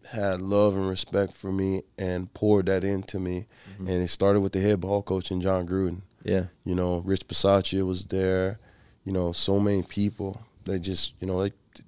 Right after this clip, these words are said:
Speaker 1: had so much confidence in me, but also instilled more in me.
Speaker 2: Mm.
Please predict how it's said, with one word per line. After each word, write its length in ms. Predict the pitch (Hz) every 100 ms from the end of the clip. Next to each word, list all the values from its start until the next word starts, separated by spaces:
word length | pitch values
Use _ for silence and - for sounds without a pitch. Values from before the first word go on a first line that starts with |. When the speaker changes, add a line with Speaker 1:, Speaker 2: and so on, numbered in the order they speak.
| -
Speaker 1:
had 180 | 123 101
so 140 | - 98
much 220 | 92 -
confidence 500 | - 101 - 95 -
in 80 | 95
me, 80 |
but 160 | 87 87
also 320 | 104 107 98
instilled 540 | 90 - - 104 95 85
more 300 | 87 98 90
in 100 | 85
me. 160 | 95 113 -
Speaker 2:
Mm. 220 | 110 98